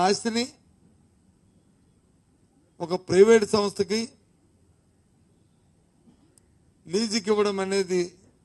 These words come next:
సమంజసమా, ఆలోచించమని కోరుతున్నాను. ప్రభుత్వం అట్టహాసంగా చెప్పింది ఎన్నికల ముందు, మేము సంపద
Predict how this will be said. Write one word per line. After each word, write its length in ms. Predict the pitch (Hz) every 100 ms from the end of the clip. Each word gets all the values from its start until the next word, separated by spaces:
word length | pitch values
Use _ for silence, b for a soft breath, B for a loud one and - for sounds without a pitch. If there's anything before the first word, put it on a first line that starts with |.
| _ _ _ _ _ _
సమంజసమా, 720 | - 175 220 214 196 202 196 196 180 - _ _ _ _ _ -
ఆలోచించమని 760 | 175 214 202 190 185 190 185
కోరుతున్నాను. 560 | 175 170 165 160 151 131 - _ _ _ _ _ _ _ _ _ _ _ _ _ _ _ _ _ _ _ _ _ _ _ _ _ _ _ _ _ _ _ -
ప్రభుత్వం 400 | 190 247 247 233
అట్టహాసంగా 600 | 202 233 226 226 226 226
చెప్పింది 380 | 202 202 220 208
ఎన్నికల 300 | 202 208 208 190
ముందు, 220 | 190 175 160 _ _ _ _ _
మేము 180 | 175 202
సంపద 360 | 185 190 196